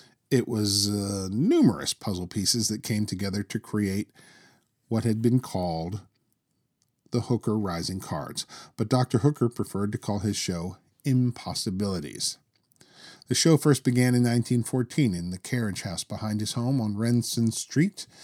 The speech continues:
in Brooklyn. I believe the initial show was just a demonstration of his Rising Cards, but Doctor Hooker's Rising Cards were unlike anything anyone had ever seen. The show would begin by handing out a houlette for examination. A houlette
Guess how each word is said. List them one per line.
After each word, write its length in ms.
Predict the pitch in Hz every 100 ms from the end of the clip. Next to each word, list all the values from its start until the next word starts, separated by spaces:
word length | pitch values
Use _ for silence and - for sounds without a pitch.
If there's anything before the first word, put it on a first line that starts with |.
| - _
in 160 | 107 95
Brooklyn. 460 | 117 127 156 170 - - - - -
I 80 | 139
believe 320 | 127 131 131
the 100 | 123
initial 340 | 123 131 - 120
show 260 | - 120
was 160 | 127 104
just 260 | 160 156 131
a 60 |
demonstration 800 | 117 113 107 104 - 110 107 104
of 80 | 101
his 160 | 95 107
Rising 400 | 104 104 98 98
Cards, 440 | - 110 143 143
but 180 | - -
Doctor 300 | 107 - 117
Hooker's 400 | 120 - 104 120
Rising 340 | 107 107 101
Cards 380 | - 113 117 107
were 220 | 98 92 - - - - -
unlike 460 | 196 110 95 95 _ -
anything 560 | 170 175 123 87 92 -
anyone 380 | 113 113 107 98
had 160 | 95
ever 180 | 92 92
seen. 420 | - 160 127 76 - _ _ - - - _
The 60 | 113
show 220 | - 127
would 160 | 127 113
begin 420 | 110 143 143 101
by 140 | 90
handing 400 | - 120 113 113
out 180 | 110 110
a 120 | 101
houlette 520 | 95 - 113 107 156 -
for 220 | - 101
examination. 840 | 101 110 98 95 101 - 131 127 - _
A 60 | -
houlette 480 | - 98 82 98